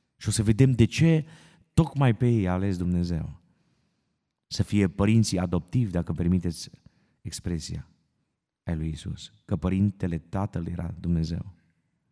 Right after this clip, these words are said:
De ce? Ce fel de Iosif caută Dumnezeu? Ce fel de Marie caută Dumnezeu? În primul rând, un Iosif,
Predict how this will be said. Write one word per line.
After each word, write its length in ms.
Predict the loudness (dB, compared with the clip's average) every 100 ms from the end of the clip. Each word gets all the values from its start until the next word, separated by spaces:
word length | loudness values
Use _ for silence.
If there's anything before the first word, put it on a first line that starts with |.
| _ _ _ _ _ _ _ _ _ _ _ _ _
De 100 | -12
ce? 280 | -10 -10 -12 _ _ _ _ _ -6
Ce 120 | 2
fel 140 | 4
de 120 | 8
Iosif 480 | 8 8 6 0 -4
caută 360 | 0 0 0 -2
Dumnezeu? 340 | -2 0 0
Ce 100 | 0
fel 140 | 2 4
de 100 | 4
Marie 400 | 6 8 8 6
caută 300 | 4 0 -2
Dumnezeu? 560 | 0 -2 -2 -4 -6 -14 -20 _ _ _ _
În 100 | 0
primul 320 | 2 2 0
rând, 380 | 0 0 -4 -14 _ _ _ _ _ _ _ _ _ _ _ _ _ _ _ _ _ _
un 160 | 4
Iosif, 520 | 6 6 2 -6 -10